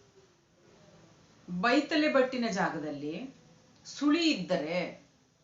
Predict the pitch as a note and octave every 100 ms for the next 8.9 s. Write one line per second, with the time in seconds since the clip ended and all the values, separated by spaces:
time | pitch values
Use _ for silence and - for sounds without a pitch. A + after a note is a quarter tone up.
0 | _ _ _ _ _ _ _ _ _ _
1 | - F#3+ G3+ A3 C4 - - - A3+ B3+
2 | A#3 C4 G#3 A3+ A#3+ A#3+ A#3 A3+ A3+ A3
3 | A#3 B3 B3 A3 F#3+ F3 D3 - D3 G3
4 | - - _ _ _ _ _ _ _ _
5 | _ _ _ _ _ - F#3 C4+ D4 C4
6 | B3+ A#3+ A3+ A#3 G#3 F#3+ G3+ F#3 G#3 B3+
7 | A#3+ G#3 - A3 A3+ E3+ F3 E3 F#3 A3+
8 | A#3+ A#3 A#3 A#3+ B3 G#3 G3+ - G#3+